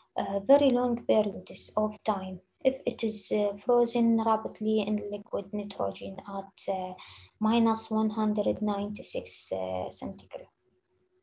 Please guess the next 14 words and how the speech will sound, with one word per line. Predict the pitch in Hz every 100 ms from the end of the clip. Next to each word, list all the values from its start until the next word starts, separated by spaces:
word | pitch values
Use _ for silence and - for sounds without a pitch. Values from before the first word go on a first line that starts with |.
| _ _ _ _ _ _ - - _ -
ال-، | 233 226 226 220 214 208 208 214 208 _ _ _ _ _ - -
أما | 302
بالنسبة | 269 262 269 -
للاستخدام | 240 233 226 226 220 247 240
الثاني | 240 240 240 226
للكرايوجينكس، | 220 - 240 220 214 226 220 214 - -
آه، | 208 196 196 202 - - - -
آه، | 214 208
اللي | 214 220
هو، | 226 233
آه، | 226 220 - 214 202 196 196 196 196 202 -
الكرايوسيرجري، | - - 233 220 - 214 - 190 180 - _ _ _ _ - - -
الجراحة | 220 214 226 233 - 220
باستخدام | - - - - 214 220 220 220 214